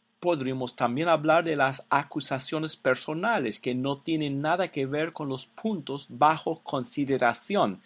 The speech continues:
En latín se llaman argumentos ad hominem. También las armas carnales involucran los trucos, la manipulación y otras tácticas que vienen no de Dios,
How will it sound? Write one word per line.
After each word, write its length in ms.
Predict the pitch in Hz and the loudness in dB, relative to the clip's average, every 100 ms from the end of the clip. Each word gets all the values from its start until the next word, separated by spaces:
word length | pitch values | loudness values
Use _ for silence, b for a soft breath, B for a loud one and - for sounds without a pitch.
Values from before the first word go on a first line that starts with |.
| B B - | B B -4
En 200 | 135 139 | 2 6
latín 520 | 123 - 202 220 190 _ | 4 4 0 0 -4 _
se 220 | - 143 | -4 0
llaman 460 | 165 180 190 180 160 _ _ | 2 2 2 -2 -4 _ _
argumentos 960 | 143 135 127 135 147 190 185 180 160 - _ - | 4 4 2 -2 0 -2 -2 -4 -6 -12 _ 0
ad 380 | 156 170 170 160 _ _ | 4 4 2 -2 _ _
hominem. 720 | 151 165 160 117 92 85 82 - _ _ _ b b b _ | 4 4 2 -2 -2 -4 -10 -16 _ _ _ b b b _
También 420 | 110 101 127 156 | 2 2 2 4
las 260 | 151 135 - | 4 4 4
armas 540 | 135 135 147 143 135 - | 6 8 6 0 -2 0
carnales 640 | 127 127 147 175 180 - | 2 2 4 2 2 -2
involucran 760 | 160 139 143 151 160 - 160 160 | -4 0 2 2 0 0 -2 -2
los 280 | 165 - | -4 -6
trucos, 600 | - 214 196 - 120 - b b | -10 -4 -4 -4 -10 -10 b b
la 300 | 143 147 165 | -2 2 2
manipulación 1080 | 160 160 165 160 - 156 151 - 190 185 123 - _ | 0 -2 0 -2 -2 0 -2 -4 0 0 0 -6 _
y 140 | 156 | 0
otras 520 | 170 180 - 147 - - | 2 0 -2 -4 -6 -2
tácticas 680 | - 214 - - - 127 - | 2 2 0 -14 -6 -6 -4
que 120 | 151 | -4
vienen 380 | 147 208 180 156 | -2 0 0 0
no 160 | 180 226 | -2 0
de 140 | 151 | 0
Dios, 640 | 127 151 220 175 165 - | 0 4 6 8 6 0